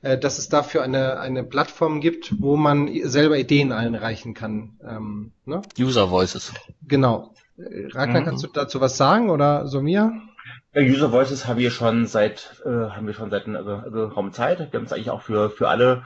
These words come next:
Speaker 3: äh, Lösungen da. Wir haben's, wie gesagt, für, für, für, für SharePoint, für Skype und so weiter, Yammer. Und das haben wir jetzt auch ganz neu für, für, für Teams
Speaker 1: Mhm.
Speaker 3: so gelauncht. Also am, am selben Tag, wo die Pressekonferenz war, war User Voice da.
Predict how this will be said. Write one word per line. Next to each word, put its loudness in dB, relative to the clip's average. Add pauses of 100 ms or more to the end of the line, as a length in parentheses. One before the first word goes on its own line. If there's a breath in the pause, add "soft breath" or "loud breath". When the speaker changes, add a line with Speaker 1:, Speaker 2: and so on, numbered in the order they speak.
(560 loud breath)
Speaker 3:
äh, 2
Lösungen 0
da. 0
Wir -6
haben's, -10
wie -14
gesagt, -6
für, -6
für, -6
für, -6
für -8
SharePoint, -2
für -6
Skype -4
und -4
so -6
weiter, -10
Yammer. -6 (340 loud breath)
Und -2
das -2
haben 2
wir 4
jetzt -2
auch 2
ganz 0
neu 4
für, -4
für, -6
für -16
Teams 2 (200 loud breath)
Speaker 1:
Mhm. -2
Speaker 3:
so 0
gelauncht. 0
Also 0
am, 2
am -2
selben 4
Tag, 0
wo -2
die -2
Pressekonferenz -2
war, 0 (400 loud breath)
war -2
User 2
Voice 2
da. 0